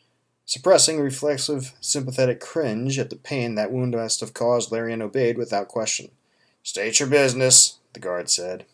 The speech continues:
Larian fished inside his satchel for a moment, then produced a folded piece of paper, sealed with a wax stamp bearing the shield and spear of the Martial Academy at Tel Seralon,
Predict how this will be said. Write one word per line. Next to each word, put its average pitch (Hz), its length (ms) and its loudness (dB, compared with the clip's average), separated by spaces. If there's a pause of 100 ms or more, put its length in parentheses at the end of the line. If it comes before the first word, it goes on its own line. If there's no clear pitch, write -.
(840)
Larian 143 320 4
fished 135 360 -2
inside 127 440 2
his 123 140 4
satchel 127 360 4
for 110 200 -4
a 107 40 -4
moment, 120 320 0
then 117 120 -2
produced 120 420 -4
a 107 40 -12
folded 110 400 -4
piece 110 220 -4
of - 120 -16
paper, 135 400 0
sealed 120 360 -2
with 110 100 -2
a 104 60 -4
wax 113 300 -2
stamp 113 380 -4
bearing 107 220 -4
the 98 60 -10
shield 107 320 -4
and 107 120 -6
spear 117 380 0
of 104 80 -4
the 98 60 -12
Martial 107 400 -4
Academy 98 400 -6
at - 100 -10
Tel 104 220 -4
Seralon, 90 560 -4